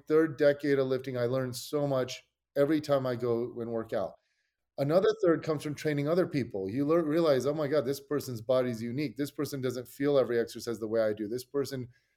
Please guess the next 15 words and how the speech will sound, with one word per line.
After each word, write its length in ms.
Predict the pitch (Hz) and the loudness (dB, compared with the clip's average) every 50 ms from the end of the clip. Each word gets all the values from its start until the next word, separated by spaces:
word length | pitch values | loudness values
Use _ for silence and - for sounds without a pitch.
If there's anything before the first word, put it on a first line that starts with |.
| _ _ - | _ _ -6
can 100 | - 139 | -4 -2
handle 300 | 120 135 135 135 135 135 | -2 0 0 0 0 0
more 160 | 135 131 127 | 0 0 2
volume 400 | 120 131 135 143 151 147 135 127 | 4 4 4 4 4 2 -2 -2
than 120 | 120 113 110 | -4 -4 -4
me 160 | 107 104 101 | -4 -4 -2
or 160 | 101 107 113 | -2 0 2
less, 380 | 113 127 143 147 139 123 - - | 4 4 6 6 4 4 2 -2
or 80 | 113 107 | -2 -2
ha-, 180 | 120 117 120 | -2 -4 -4
I 100 | 120 120 | -4 -4
need 160 | 120 127 127 120 | -4 -4 -4 -6
to 60 | 113 | -6
program 420 | - - 139 143 135 143 131 117 | -6 -4 -4 -4 -2 -2 -4 -4
differently." 420 | 107 110 104 - 107 101 101 95 | -4 -8 -8 -8 -12 -14 -14 -16